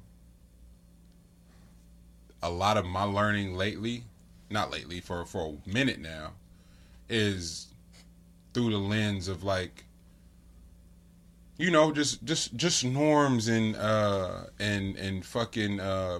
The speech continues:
privileges you just been mobbing with unbeknownst to self. And then you talk about the, the seeking handicaps and way outs and shortcuts and all the shit. Like, it's, for me, for whatever reason, it's all wrapped into one.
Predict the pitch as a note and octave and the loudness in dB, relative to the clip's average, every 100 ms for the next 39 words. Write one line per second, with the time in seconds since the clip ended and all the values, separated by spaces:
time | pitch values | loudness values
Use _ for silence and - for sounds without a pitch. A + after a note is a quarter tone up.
0 | - - C3 A#2+ A2 G#2+ G#2 G#2+ G2 G2+ | -8 0 2 2 2 0 0 -2 -2 -4
1 | F2 F#2+ A2+ G#2+ G2 F#2+ F#2+ E2+ - - | -4 2 2 4 0 -2 -2 -4 -10 -20
2 | - - - - A2+ G#2+ G#2 G2 G2+ F#2+ | -20 -20 -10 0 2 2 2 2 0 -2
3 | - - F2 - D2+ C2 - - F#2 G2 | -6 -8 -6 -4 -6 -10 -16 -6 0 4
4 | A2+ A#2 A2+ G#2+ - - - - G2+ G2 | 4 6 4 0 -8 -20 -20 -8 -6 2
5 | A#2 G2+ F#2 G2+ F#2+ - F#2 F#2 F2+ E2+ | 4 4 2 2 2 -2 -4 -2 -4 -10
6 | - F#2 - - A#2+ - G#2+ G2+ G2 F#2+ | -8 -4 0 2 0 0 -2 -2 -6 -6
7 | A2 G#2+ G2 F#2+ A2 G2 F#2 - F2 F2+ | -2 -2 -2 -2 0 0 -2 -8 -8 -4
8 | G#2 G2 G2 F#2+ - E2 - G#2+ F2+ - | -2 2 2 0 -4 -8 -4 -4 -4 -4
9 | G2 F2+ F2+ F#2+ F#2 F2+ - G2 F#2+ F2 | -6 -6 -8 -6 -4 -6 -6 -6 -6 -8
10 | F2 - F2+ - - - - - - G#2+ | -8 -8 -6 -8 -10 -16 -20 -14 -2 2
11 | G#2 B2+ C3 G#2+ A#2 C3 C#3 C3+ G#2+ F#2+ | 2 2 0 4 8 8 8 6 4 2
12 | A2 F#2+ E2 - B1+ G#1+ | 2 4 0 -2 -12 -14